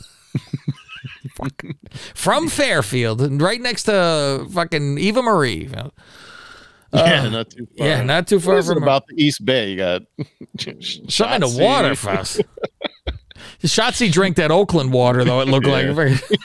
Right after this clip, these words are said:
Speaker 1: <laughs> She was nursing on that toxic tit. All right, ladies and gentlemen, we are done here. We're about to go do our regular shitty show. Hope you enjoy it. Uh,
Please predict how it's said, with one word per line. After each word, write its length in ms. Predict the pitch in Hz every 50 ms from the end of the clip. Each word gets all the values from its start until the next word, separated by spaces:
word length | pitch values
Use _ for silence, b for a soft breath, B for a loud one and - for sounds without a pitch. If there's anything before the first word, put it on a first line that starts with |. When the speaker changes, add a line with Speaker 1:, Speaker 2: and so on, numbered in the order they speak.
| - 196 - _ -
Speaker 1:
<laughs> 120 | 175 185
She 100 | - -
was 100 | 202 180
nursing 380 | 156 151 160 170 151 - 170 151
on 160 | 147 143 143
that 260 | 151 160 147 127 - - - - _ _ -
toxic 440 | - 135 147 170 - - - 110 -
tit. 240 | - - 101 92 - _ - - _ _ _ _ _ B B B B B B B B B B B B B
All 80 | - 285
right, 140 | 302 269 226
ladies 200 | 233 240 233 196
and 40 | 180
gentlemen, 340 | 220 226 226 233 233 214
we 160 | 202 226 233 214
are 140 | 202 202
done 340 | 202 165 151 175 175 185 190 185
here. 220 | 160 175 185 185
We're 180 | 175 160 160 170
about 220 | 160 160 156 160
to 60 | 156 143
go 140 | 143 151
do 180 | 147 143 147 147
our 180 | 143 143 139 139
regular 260 | 139 143 139 143 139
shitty 280 | 135 - 156 147 139 127
show. 280 | - - 120 120 131 - - -
Hope 200 | 135 123 123 -
you 80 | 120 117
enjoy 300 | 110 110 - 143 143 131
it. 120 | 123 - B B B B B B B B B
Uh, 500 | - - 135 131 131 127 120 117 117 107